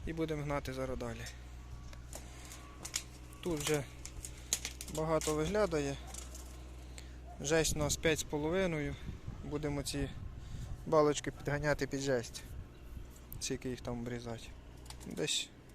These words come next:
сантиметрів шістдесят треба обрізати. Дід мотоблока крутить. Міняв клапана, ці прокладки під головкою, вкладиші там, коротше.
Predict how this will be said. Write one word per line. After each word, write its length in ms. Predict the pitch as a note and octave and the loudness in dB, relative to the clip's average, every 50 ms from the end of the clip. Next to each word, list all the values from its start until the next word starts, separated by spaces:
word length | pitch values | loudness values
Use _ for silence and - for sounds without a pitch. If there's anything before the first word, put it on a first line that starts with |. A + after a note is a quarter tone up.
| - - - - - - - - - - | -18 -16 -16 -14 -14 -14 -14 -14 -10 -8
сантиметрів 600 | - - C#3+ C#3+ - D#3 D3+ D3+ C#3+ - D3 C#3 | -6 -6 -4 -2 0 0 0 2 2 2 2 2
шістдесят 420 | - D3 C#3 C3+ - D3 C3+ C3 | 2 2 2 2 4 4 4 4
треба 180 | - C3+ C3 B2 | 2 0 0 0
обрізати. 440 | B2 B2 A#2+ A2+ A2 A2 - - - - - - - - - - - - - - - - - - - - - - - - - - - | 0 -2 -2 -4 -4 -6 -6 -8 -12 -12 -12 -12 -12 -12 -12 -12 -12 -12 -12 -12 -10 -10 -8 -6 -6 -6 -6 -6 -6 -8 -8 -6 -6
Дід 300 | - - C#3+ C#3 B2 - - - - - - - | -2 2 2 2 2 0 -4 -8 -10 -10 -8 -6
мотоблока 520 | D3+ C3+ - C#3 C#3+ E3 F3+ F3 - D3 | -4 -2 -2 0 4 4 4 6 4 2
крутить. 480 | C#3 - C#3+ C3+ B2 B2 A#2 - - - - - - - - - - - - - - - - - - - - - - - - - - - - - - - - - - - - - - - - - - - - - - | 0 0 -2 -2 -2 0 0 0 0 0 -2 -4 -4 -4 -4 -4 -6 -6 -6 -6 -6 -8 -8 -8 -10 -10 -10 -8 -8 -8 -8 -8 -8 -8 -8 -8 -8 -10 -10 -10 -10 -10 -10 -10 -10 -10 -10 -10 -10 -10 -10 -8 -6
Міняв 420 | - - D3 D3+ D3+ C#3+ C#3 C3 - - - - - - - - | -2 0 4 6 6 6 6 6 2 -2 -8 -10 -10 -10 -4 2
клапана, 500 | - C#3 C3 - C#3+ D3+ F3 G3 G3 F3 - - - | 4 4 4 6 4 6 6 6 6 4 2 -2 -4
ці 180 | - - C3+ B2 A#2+ A#2+ - - - - - - - - - - - - - - - - - - - - - - - - - - - - - - - - - - - - | -2 0 2 2 2 0 0 -2 -6 -6 -10 -10 -10 -10 -10 -10 -10 -12 -12 -12 -12 -12 -14 -14 -14 -14 -14 -16 -16 -16 -16 -14 -12 -12 -10 -10 -10 -10 -10 -10 -6 -6
прокладки 460 | - B2+ - F#3 G3 F#3 - - D3 | -4 2 6 6 6 6 6 2 -4
під 140 | - C3 C3+ | -2 0 2
головкою, 360 | C#3+ C#3 C#3 B2+ A#2+ A#2 A#2+ | 2 4 4 2 0 -2 0
вкладиші 420 | - D#3+ E3+ D#3 C#3 B2+ - - | 2 4 4 4 4 0 0 -2
там, 140 | - A#2 A#2 | -4 -6 -6
коротше. 340 | - A#2+ A#2 A#2 A#2 - - | -6 -6 -6 -4 -6 -6 -8